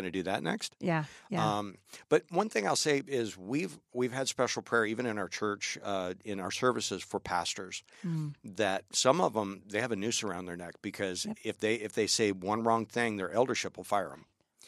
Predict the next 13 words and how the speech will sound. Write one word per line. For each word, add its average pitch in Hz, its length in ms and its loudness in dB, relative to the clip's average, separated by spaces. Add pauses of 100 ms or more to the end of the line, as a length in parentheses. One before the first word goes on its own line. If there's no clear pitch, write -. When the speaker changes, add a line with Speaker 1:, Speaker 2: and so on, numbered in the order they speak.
(280)
Speaker 1:
And 107 380 0
they're 113 140 4
sitting 131 280 4
there 123 140 4
and 104 160 0
they're, 107 160 2 (120)
they're 127 160 4
like, 117 280 4
you 110 80 0
know, 98 120 -2
fifty 113 520 0
or 95 140 -4
sixty, - 380 -2